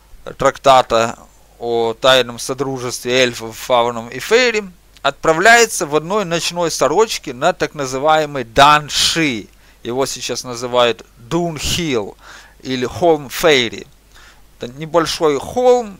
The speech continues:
сейчас он зарос деревьями. Находился он поблизости, на запад от дома священника.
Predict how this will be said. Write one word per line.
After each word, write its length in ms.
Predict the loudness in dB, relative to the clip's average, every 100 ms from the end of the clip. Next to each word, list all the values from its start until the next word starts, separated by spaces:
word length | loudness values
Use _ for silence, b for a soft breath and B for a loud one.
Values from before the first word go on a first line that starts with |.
| -18
сейчас 480 | -12 0 0 0
он 240 | -10 -14 -20 -18
зарос 420 | -2 0 0 -4
деревьями. 760 | -6 -6 -2 0 -2 -4 -10 -10 B B -6
Находился 720 | -4 -2 -2 -2 -4 -2 -2
он 220 | -2 -2
поблизости, 1200 | -6 -4 -8 -6 -4 -6 -8 -6 -4 -2 -4 -6 -12 -20 _ -20 -12
на 180 | -4 2
запад 440 | 4 4 2 0
от 200 | -2 0
дома 260 | 0 0 -4
священника. 840 | -6 -8 -6 -8 -10 -16 -16 -18